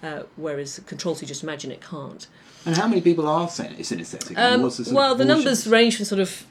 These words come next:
Speaker 1: you know, one in two thousand up to one in twenty-five thousand. I mean, it's not really known. I think now that the gene and the location of the area has been localised, again, it,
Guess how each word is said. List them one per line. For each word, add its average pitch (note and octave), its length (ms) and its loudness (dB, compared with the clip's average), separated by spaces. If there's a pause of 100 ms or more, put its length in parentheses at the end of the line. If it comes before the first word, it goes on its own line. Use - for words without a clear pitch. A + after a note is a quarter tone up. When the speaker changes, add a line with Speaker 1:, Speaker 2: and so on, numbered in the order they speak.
Speaker 1:
you D#3 140 -14
know, D3 80 -12
one E3 200 -2
in E3 80 -2
two E3 140 -8
thousand D#3 320 -6
up D#3+ 60 -8
to D#3+ 100 -8
one D#3 100 -4
in D3+ 60 -6
twenty-five C#3+ 460 -10
thousand. C3+ 440 -12
I C#3+ 40 -12
mean, C#3+ 120 -10
it's C3+ 120 -14
not - 100 -6
really D3+ 160 -12
known. D3 240 -8
I D3 60 -10
think F#3 260 -4
now F3 160 -4
that - 240 -8
the E3 100 -6
gene D#3+ 400 -8
and C#3+ 120 -6
the D3+ 80 -6
location D3+ 580 -4
of B2 80 -12
the C#3+ 120 -8
area D3 240 -12
has D3 200 -14
been D3 160 -8
localised, D3 680 -6
again, C#3+ 240 -6
it, - 80 -16